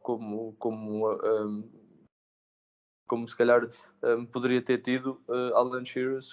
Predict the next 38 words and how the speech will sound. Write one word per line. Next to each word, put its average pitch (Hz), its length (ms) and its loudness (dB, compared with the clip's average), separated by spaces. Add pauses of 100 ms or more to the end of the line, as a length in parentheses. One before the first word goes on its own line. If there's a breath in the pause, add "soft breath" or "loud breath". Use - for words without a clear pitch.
(160)
chegou, 127 520 -2
chegou 120 320 -4
a 117 60 -4
ser, 120 320 -4
eh, 113 320 0
nomeado 113 400 -2
o 113 40 -14
terceiro 110 360 0
melhor 110 160 -2
jogador 110 320 -4 (380)
em 110 200 -2
mil 107 260 -2
novecentos 110 340 0
e 113 40 -2
noventa 107 280 -2
e 110 40 -2
seis, - 300 2 (300)
por - 80 -20
ser 107 180 6
de 104 80 -4
facto 107 320 4
um, 107 220 -2
um 104 80 -6
jogador 104 260 2
de, 101 240 2
de 101 60 -2
altíssimo 107 560 -2
nível, 110 360 -4 (220 soft breath)
mas 117 160 2
de - 60 -20
facto 117 520 6
uma 127 160 -6
equipa 123 480 0 (220)
não, 120 320 -4
não 127 140 -4
se 123 80 -14
sustenta 123 560 -2
só, 117 360 4